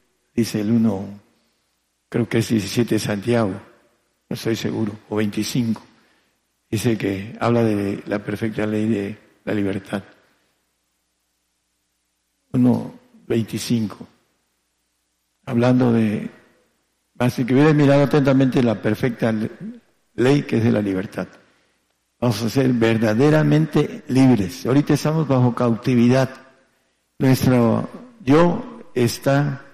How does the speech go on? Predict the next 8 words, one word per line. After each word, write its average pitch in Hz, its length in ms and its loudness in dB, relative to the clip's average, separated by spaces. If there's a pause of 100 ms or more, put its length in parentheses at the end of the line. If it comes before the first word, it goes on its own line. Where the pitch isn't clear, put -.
(1200)
en, 110 800 -2 (840)
vamos, 151 300 -4
en 120 120 0
una 147 220 0
envoltura 110 1120 0 (840)
mala. 110 420 -2 (1000)
Tenemos 127 340 2
que 104 520 -2